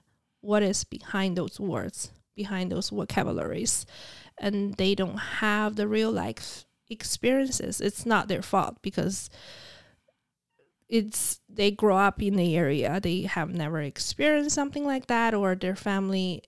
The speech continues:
is, um, different from their client, and that's very common.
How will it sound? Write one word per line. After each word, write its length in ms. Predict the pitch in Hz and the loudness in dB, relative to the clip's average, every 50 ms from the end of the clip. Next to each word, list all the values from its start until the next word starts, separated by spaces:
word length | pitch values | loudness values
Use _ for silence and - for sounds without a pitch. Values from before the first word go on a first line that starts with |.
| _ - | _ -8
is, 460 | - 208 202 - - - - - - - _ _ _ _ _ _ _ _ _ _ _ _ _ _ _ - | -8 -8 -6 -6 -10 -10 -12 -14 -16 -18 _ _ _ _ _ _ _ _ _ _ _ _ _ _ _ -2
um, 360 | - 196 196 190 190 170 - - _ _ _ _ _ _ _ _ _ _ _ 214 _ | 2 2 4 4 2 0 -4 -6 _ _ _ _ _ _ _ _ _ _ _ -6 _
different 560 | - 240 285 - - - 214 180 147 - 202 - - | 2 2 2 2 2 2 2 2 0 -2 -8 -12 -12
from 460 | - - - 208 196 190 185 180 185 202 | -12 -4 0 2 4 4 4 2 2 2
their 160 | - 165 175 | 2 2 2
client, 680 | - - 277 285 277 226 190 - - - 220 - - - - - - | 2 4 6 8 8 6 4 2 -4 -10 -10 -10 -10 -12 -12 -12 -6
and 220 | - 208 202 214 - - | -4 -2 -2 -2 -4 -6
that's 600 | - - 180 202 - - - - - - - - _ _ _ _ - | -6 -4 -4 -4 -6 -6 -6 -6 -6 -6 -10 -12 _ _ _ _ 0
very 240 | 240 247 262 269 269 | 4 6 6 6 4
common. 540 | - - - 262 226 196 - - - 233 | 2 0 2 2 2 2 0 -6 -10 -10